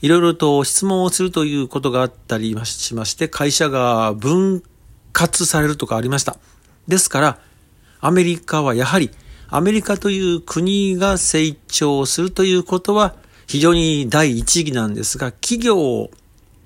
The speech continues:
一社だけが伸びるというのはどうも許してくれないわけで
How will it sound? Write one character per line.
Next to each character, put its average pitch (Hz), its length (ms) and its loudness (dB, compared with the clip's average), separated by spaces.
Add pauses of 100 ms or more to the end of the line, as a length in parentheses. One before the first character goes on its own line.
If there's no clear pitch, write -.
(120)
一 226 80 2
社 - 160 4
だ 165 100 2
け 190 120 2
が 160 160 0 (640)
伸 143 80 4
び 139 100 4
る 127 80 2
と - 160 -6
い 123 80 0
う 190 100 -2
の 208 120 0
は 156 160 0
ど 120 240 2
う 104 40 0
も 156 180 -2
許 120 220 -2
し 156 100 -6
て 117 280 -4 (360)
く 123 100 0
れ 120 60 2
な 117 120 -2
い 110 80 -2
わ 104 100 -4
け 95 120 -8
で 170 260 -2